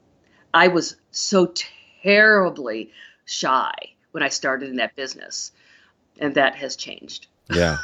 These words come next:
Speaker 1: <laughs>
Speaker 2: How'd you get back? Was the shy, did you just, by doing more of it, you just eventually grew out of it, the shyness?
Speaker 1: I guess. I remember, oh my gosh, the company I worked for at first in Miami, the Metro Traffic,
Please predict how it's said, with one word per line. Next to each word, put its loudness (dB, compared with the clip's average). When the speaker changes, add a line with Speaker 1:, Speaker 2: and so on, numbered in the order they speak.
Speaker 1:
<laughs> -16
Speaker 2:
How'd 0
you -6
get -2
back? 2
Was 0
the -2
shy, 2
did -6
you -2
just, 0
by 2
doing 0
more 2
of 0
it, 2
you -4
just -4
eventually -4
grew 0
out 0
of -2
it, -4
the -8
shyness? -4
Speaker 1:
I 2
guess. 4
I 2
remember, 2
oh -4
my -10
gosh, -2
the 0
company 0
I 2
worked 2
for 2
at -4
first -2
in 0
Miami, 0
the 0
Metro -2
Traffic, -2